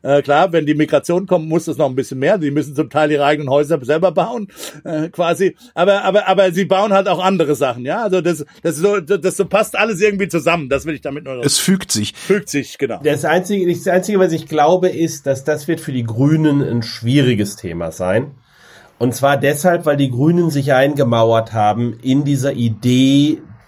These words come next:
Speaker 3: des Nicht-Flächenversiegelns. Das ist die gleiche Idee, die hinter der Schuldenbremse steht, nämlich, dass wir als Bevölkerung aussterben.
Speaker 2: Mhm.
Speaker 3: Und das ist halt eine Idee, die ist Banane.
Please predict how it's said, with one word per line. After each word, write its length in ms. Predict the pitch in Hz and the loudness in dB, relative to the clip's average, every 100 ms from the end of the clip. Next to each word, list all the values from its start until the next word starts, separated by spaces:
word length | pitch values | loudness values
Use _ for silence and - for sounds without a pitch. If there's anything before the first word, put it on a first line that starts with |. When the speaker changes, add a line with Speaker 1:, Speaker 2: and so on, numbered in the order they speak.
| - | -2
Speaker 3:
des 400 | 127 113 - - _ _ _ _ 120 | -2 -2 -6 -18 _ _ _ _ 0
Nicht-Flächenversiegelns. 1700 | 123 147 - - 131 123 127 113 - 87 85 85 78 67 - - _ _ _ _ _ _ _ - - _ | 2 2 -2 -8 -2 -2 -2 -6 -6 -8 -10 -14 -14 -14 -16 -20 _ _ _ _ _ _ _ -20 -20 _
Das 220 | 123 120 | -2 -2
ist 180 | 160 - | -4 -6
die 80 | 147 | -4
gleiche 460 | 135 139 196 202 190 | 0 2 2 0 -2
Idee, 260 | 151 160 | 2 0
die 120 | 151 | 0
hinter 240 | 147 151 147 | -2 0 0
der 100 | 131 | 0
Schuldenbremse 720 | - 156 170 160 165 175 175 | 0 2 2 0 0 0 -2
steht, 380 | 165 170 165 160 | -4 0 2 2
nämlich, 220 | 147 147 | 0 -2
dass 180 | 139 - | -4 -2
wir 100 | 131 | -2
als 140 | 120 | -2
Bevölkerung 600 | 127 117 131 131 - 123 | -4 -2 0 -2 -2 -2
aussterben. 840 | 90 104 113 - - 101 87 82 - _ _ | 0 0 0 -4 -6 -2 -2 -4 -10 _ _
Speaker 2:
Mhm. 580 | 104 110 110 104 98 104 | -2 0 2 0 0 2
Speaker 3:
Und 260 | 135 185 147 | 2 2 0
das 200 | 147 165 | -2 -6
ist 160 | 127 | 0
halt 180 | 147 156 | 0 0
eine 80 | 151 | -2
Idee, 380 | 139 117 139 139 | -2 2 2 2
die 180 | 139 | 0
ist 240 | 131 113 101 | -4 -6 -2
Banane. 600 | 117 110 107 95 87 | 0 2 2 0 -4